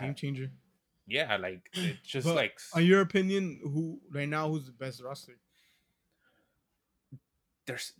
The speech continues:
Speaker 1: there's no better, best roster, 'cause
Speaker 2: There's
Speaker 1: this
Speaker 2: no
Speaker 1: game
Speaker 2: best,
Speaker 1: is
Speaker 2: everybody's pretty even?
Speaker 1: Yes. Well, okay. I, I admit FaZe has been the most consistent, but other than that,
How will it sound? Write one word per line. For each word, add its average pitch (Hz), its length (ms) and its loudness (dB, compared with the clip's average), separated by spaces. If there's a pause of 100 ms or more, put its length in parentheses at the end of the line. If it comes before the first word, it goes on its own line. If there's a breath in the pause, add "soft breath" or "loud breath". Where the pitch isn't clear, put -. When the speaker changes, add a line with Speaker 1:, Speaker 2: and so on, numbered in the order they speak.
(480)
Speaker 1:
there's 110 340 -4
no 107 140 0
better, 98 340 0 (100)
best 98 240 -4
roster, 92 420 -8 (300)
'cause 117 200 -6
Speaker 2:
There's 127 120 0
Speaker 1:
this - 0 -
Speaker 2:
no 147 120 0
Speaker 1:
game 147 200 0
Speaker 2:
best, - 40 -4
Speaker 1:
is 139 40 -2
Speaker 2:
everybody's 160 400 4
pretty 143 200 -2
even? 165 280 -4 (280)
Speaker 1:
Yes. 113 480 -4 (160)
Well, 113 360 2 (260)
okay. 107 320 0 (1300)
I, 104 100 -4 (180)
I 123 100 0
admit 131 460 0
FaZe 135 400 -4
has 127 220 -6
been 110 160 -6
the 104 80 -6
most 110 340 -4
consistent, 165 800 -8 (880)
but 98 360 -2 (1200)
other 123 240 -2
than 104 240 -4
that, 120 400 -2